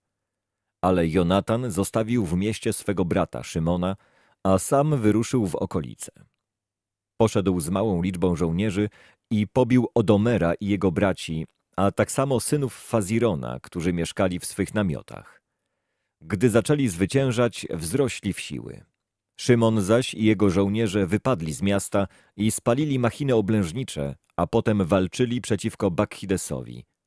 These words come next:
i został przez nich pobity. Bardzo go zmartwili, gdyż nie udał się jego zamiar i posunięcie.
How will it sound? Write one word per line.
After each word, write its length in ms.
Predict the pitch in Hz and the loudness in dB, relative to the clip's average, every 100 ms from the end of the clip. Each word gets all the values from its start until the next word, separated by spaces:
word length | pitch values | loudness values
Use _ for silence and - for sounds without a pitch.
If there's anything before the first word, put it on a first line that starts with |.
| _ _ _ | _ _ _
i 140 | 90 85 | -2 2
został 460 | 85 95 - 98 | 2 2 2 0
przez 260 | - 101 82 | 2 -2 0
nich 180 | 98 - | -4 -2
pobity. 580 | 113 78 - - - _ _ _ _ _ _ _ _ _ | -4 -4 -10 -20 -20 _ _ _ _ _ _ _ _ _
Bardzo 380 | 170 131 110 131 | 0 0 2 2
go 120 | 117 | 2
zmartwili, 720 | 98 110 - - 135 73 76 | 0 -2 -4 -8 -8 -6 -6
gdyż 300 | 73 139 92 | -6 -4 -4
nie 140 | 101 107 | -2 -2
udał 300 | 135 78 67 | -2 -4 -4
się 140 | - | -4
jego 260 | 78 80 85 | -2 -2 -2
zamiar 440 | 90 87 87 90 87 | -2 0 0 -2 -4
i 100 | 95 | -8
posunięcie. 840 | 101 - 76 50 53 - - | -8 -6 -8 -10 -16 -16 -16